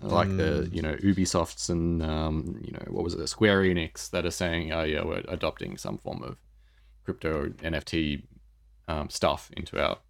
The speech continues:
Speaker 1: ecosystems."
Speaker 2: Yeah.
Speaker 1: And, um,
Speaker 2: Yeah.
Speaker 1: from, from what I've seen, it's been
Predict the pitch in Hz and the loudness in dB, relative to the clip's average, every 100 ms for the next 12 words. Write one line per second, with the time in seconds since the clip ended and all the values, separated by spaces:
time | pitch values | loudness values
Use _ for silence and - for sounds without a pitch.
0 | 87 82 87 - - - - - 139 - | -8 -6 -6 -8 -8 -10 -12 -14 -20 -12
1 | - 87 - 78 80 76 76 73 73 - | -8 -8 -4 -4 -2 -2 -2 0 -2 -4
2 | - _ - - - 104 101 - 104 98 | -12 _ -8 -8 -6 -2 -2 0 2 4
3 | 110 98 90 - 90 80 73 - 90 82 | 6 6 4 2 2 2 -2 -2 -2 0
4 | 76 73 | -2 -4